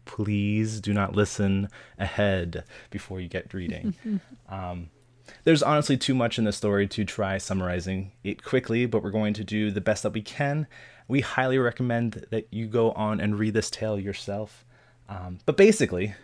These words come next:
Speaker 1: Kaya grows up in a marsh in the nineteen sixties, and everyone in her family slowly abandons her.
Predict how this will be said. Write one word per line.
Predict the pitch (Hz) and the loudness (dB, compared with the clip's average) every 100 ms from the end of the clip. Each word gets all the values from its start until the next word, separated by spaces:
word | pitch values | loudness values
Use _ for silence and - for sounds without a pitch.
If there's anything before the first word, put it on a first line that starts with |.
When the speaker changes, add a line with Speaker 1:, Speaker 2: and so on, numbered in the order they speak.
| - - | -20 -8
Speaker 1:
Kaya | - 107 104 | 0 2 2
grows | 110 110 104 | 4 2 2
up | - 101 - | -4 -4 -4
in | |
a | 117 | -4
marsh | 107 85 90 - | -2 -2 -2 -4
in | - | -2
the | 117 | 0
nineteen | 90 - 143 | 0 -2 -4
sixties, | - - 90 87 | -4 -6 -6 -4
and | 120 123 | -2 -2
everyone | 135 135 151 151 147 | 0 0 0 0 0
in | 143 | 0
her | 135 | 0
family | 101 101 101 | 0 2 0
slowly | 101 135 151 151 143 | 0 2 2 2 0
abandons | 110 92 85 67 - | 0 -2 -4 -6 -8
her. | 76 - | -8 -8